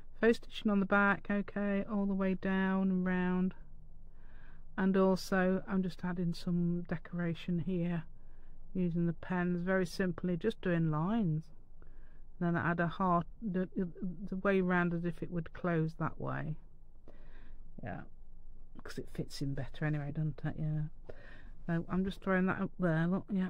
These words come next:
I'm doing the other one. So in this one, I'm going to do roses. Now it's roses. You think, you think to yourself, "Oh, roses so hard to do," but they're not.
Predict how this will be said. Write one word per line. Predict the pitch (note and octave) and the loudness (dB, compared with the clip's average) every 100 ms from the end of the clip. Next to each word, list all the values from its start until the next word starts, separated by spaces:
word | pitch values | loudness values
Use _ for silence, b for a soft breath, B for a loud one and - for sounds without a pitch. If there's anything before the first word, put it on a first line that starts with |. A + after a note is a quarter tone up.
| - | -2
I'm | F#3 | 0
doing | F#3+ G3 G3 | 2 4 6
the | A#3 | 4
other | A3 | 4
one. | E3 C#3+ - - - - - - - - - - b b b b b b - | 2 0 -4 -12 -12 -10 -10 -10 -10 -10 -10 -12 b b b b b b 2
So | F#3+ | 6
in | F#3+ | 8
this | B3+ - | 6 6
one, | A#3+ G#3 | 4 6
I'm | G3 | 4
going | G3 F#3+ | 4 2
to | - | 0
do | G3 F#3 | 2 4
roses. | F#3 G3 F#3 D#3+ D3 C3 E3+ - - | 4 4 4 2 2 2 0 -2 -4
Now | G3 F3+ F#3 - | 0 0 0 -2
it's | F#3 - - | -4 -4 -2
roses. | G#3 G3+ - E3 - G3+ | 0 2 0 -4 -4 -2
You | G3+ | -2
think, | - - - B B B | -2 -4 -6 B B B
you | A3+ | 2
think | A3 C#4 G3+ - | 4 4 4 2
to | |
yourself, | A3 - G#3 G3 F#3+ b b b b - - | 2 4 6 6 2 b b b b -8 2
"Oh, | A3+ A3 G#3+ | 6 6 6
roses | A3 A3+ G#3 G3+ | 6 6 6 2
so | - G3+ | 2 2
hard | F#3 F#3+ F3+ | 2 0 0
to | - | -2
do," | F3+ D#3+ | 0 0
but | - D#3+ | 2 2
they're | |
not. | E3 D3 | 4 2